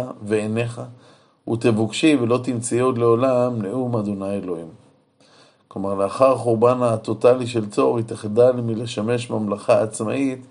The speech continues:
עד עולם. ואנחנו ממשיכים בענייני צור. "וידבר אדוני אלי לאמור, בעתה בן אדם,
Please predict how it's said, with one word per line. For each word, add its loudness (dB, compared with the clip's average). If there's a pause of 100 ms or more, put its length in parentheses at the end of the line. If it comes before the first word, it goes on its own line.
(440)
עד 2
עולם. 0 (680)
ואנחנו 4
ממשיכים 0 (280)
בענייני 0
צור. 0 (140)
"וידבר 4
אדוני 2
אלי 2
לאמור, -4
בעתה 4
בן -2
אדם, -4